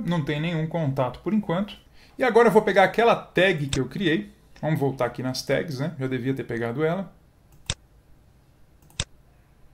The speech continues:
Tá aqui, ó, membros A P, pronto. Essa tag eu vou copiar, vou dentro aqui das opções do meu plugin, então Active Member trezentos e sessenta,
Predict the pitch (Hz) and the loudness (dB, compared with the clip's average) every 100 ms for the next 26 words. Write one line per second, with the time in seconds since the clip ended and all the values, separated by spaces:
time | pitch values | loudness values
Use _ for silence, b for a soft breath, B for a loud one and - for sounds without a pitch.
0 | _ _ _ _ - - 170 156 143 120 | _ _ _ _ -20 -8 -6 -4 -2 -2
1 | 127 180 185 185 - - 160 160 - - | 0 0 0 -2 -4 -2 -2 -2 -6 -8
2 | - - 151 139 - - 196 190 - 156 | -8 -6 -6 -6 -6 -2 0 0 2 2
3 | 135 135 151 160 247 254 196 170 208 - | 2 0 -2 -2 -4 0 0 0 -2 -12
4 | - - - - - - - - - b | -12 -12 -10 -16 -20 -20 -16 -12 -10 b
5 | b b b - 190 190 135 254 269 226 | b b b 2 4 6 4 4 4 2
6 | - 185 151 165 - - 226 175 170 160 | 0 0 2 0 -2 -2 0 2 0 0
7 | 139 120 165 190 147 127 127 147 120 127 | -4 -4 -4 -2 0 -2 -2 -6 -2 -2
8 | 139 131 131 113 113 - 185 - 175 170 | 0 -2 -2 -4 -4 -4 -4 -4 -4 -4
9 | 208 | -6